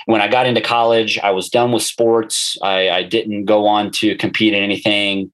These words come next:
when I was in college. So I just got into, into working out. I, I did kind of like the, the bodybuilding thing for a little while. I did kind of some of the long distance five K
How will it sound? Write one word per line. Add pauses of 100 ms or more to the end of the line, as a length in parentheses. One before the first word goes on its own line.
(400)
when
I
was
in
college. (140)
So
I
just
got
into,
into
working
out.
I,
I
did
kind
of
like
the, (320)
the
bodybuilding
thing
for
a
little
while. (260)
I
did
kind
of
some
of
the
long
distance
five
K